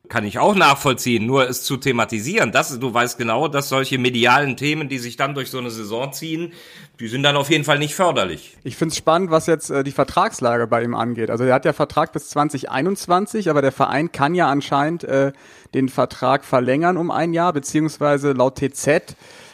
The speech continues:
Speaker 2: äh, würde sich der Vertrag bei einer bestimmten Anzahl von Spielen auch verlängern. Und dann ist die Frage, ob man, ähm, ja, ob er mit den Löwen, wenn sie denn aufsteigen, in die zweite Liga geht,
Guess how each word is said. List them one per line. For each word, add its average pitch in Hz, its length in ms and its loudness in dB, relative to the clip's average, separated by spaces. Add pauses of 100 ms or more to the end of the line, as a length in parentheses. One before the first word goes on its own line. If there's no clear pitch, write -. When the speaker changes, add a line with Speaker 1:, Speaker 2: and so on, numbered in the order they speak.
(160)
Speaker 2:
äh, 131 260 4
würde 151 180 2
sich 147 160 -2
der 143 140 2
Vertrag 143 500 0
bei 143 80 4
einer 127 160 2
bestimmten 127 440 -4
Anzahl 139 380 0
von 131 200 -2
Spielen 156 420 0
auch 113 160 -2
verlängern. 110 640 -2 (520)
Und 104 100 -12
dann 120 140 2
ist 156 160 0
die 165 80 -4
Frage, 156 680 2
ob - 240 -6
man, 139 300 0
ähm, 131 460 0 (640)
ja, 117 200 0
ob - 160 0
er 147 80 6
mit 143 160 0
den 139 120 0
Löwen, 143 340 0
wenn 143 160 2
sie 143 80 0
denn 135 140 2
aufsteigen, 139 500 2
in 131 100 0
die 135 100 0
zweite 131 340 -2
Liga 139 300 0
geht, 170 400 -2